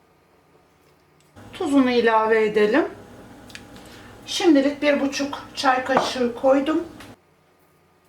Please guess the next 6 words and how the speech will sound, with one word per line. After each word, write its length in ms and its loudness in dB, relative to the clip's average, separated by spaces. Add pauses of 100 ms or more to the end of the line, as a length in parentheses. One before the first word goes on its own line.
(2000)
Bir 160 -2
tatlı 380 -2
kaşığı 400 0
kadar 540 0
kuru 280 0
nane. 460 2